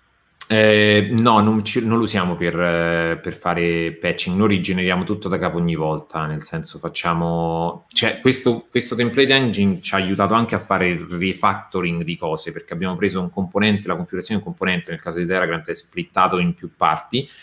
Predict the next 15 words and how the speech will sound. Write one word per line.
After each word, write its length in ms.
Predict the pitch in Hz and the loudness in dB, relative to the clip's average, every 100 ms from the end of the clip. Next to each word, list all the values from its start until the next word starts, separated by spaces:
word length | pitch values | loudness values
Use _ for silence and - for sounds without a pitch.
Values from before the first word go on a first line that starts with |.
| - - | -20 -12
e 160 | - 127 | 2 4
ha 80 | 120 | 4
un 120 | 110 | 2
parametro 440 | 127 123 110 104 | 2 2 4 2
per 180 | 101 131 | 2 -2
cui 320 | - 107 110 | -2 0 0
se 160 | 101 98 | 0 -4
tu 140 | - | -4
gli 160 | 110 101 | -2 0
dici 440 | 95 90 - 85 | 0 -2 -4 -6
nelle 260 | 85 98 98 | -2 0 0
location, 600 | 98 - 98 - - 80 | 0 0 -2 -2 -8 -12
tipo 180 | - 80 | -12 -10
questo 300 | 85 85 - - | -8 -8 -12 -4
qua, 340 | 85 80 - | -2 -2 -6